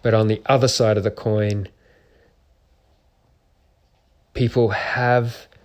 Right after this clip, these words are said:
the responsibility to lead themselves in the most positive way. Anyway, as always, please contact me to discuss this further. I think it's a, it really is a, a, a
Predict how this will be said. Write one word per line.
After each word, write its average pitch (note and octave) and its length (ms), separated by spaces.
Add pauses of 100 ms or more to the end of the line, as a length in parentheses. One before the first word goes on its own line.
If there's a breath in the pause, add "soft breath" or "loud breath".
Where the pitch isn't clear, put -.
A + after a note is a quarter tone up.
(320 soft breath)
the A#2 80
responsibility G#2+ 960
to G2 200
lead G#2+ 360
themselves G2+ 800 (260 soft breath)
in G#2+ 160
the G#2 60
most G2 280
positive G2+ 460
way. G2 340 (1400 loud breath)
Anyway, C3+ 320 (180)
as C3+ 200
always, C#3+ 400
please C3 480
contact D3 560
me B2+ 480
to C3 140
discuss A#2+ 420
this A#2+ 160
further. C3 500
I A#2 60
think B2 240
it's A2 160
a, A#2 140 (340 loud breath)
it B2 100
really C3+ 380
is B2+ 220
a, A2 260 (720 soft breath)
a, A2+ 140 (360)
a A2+ 160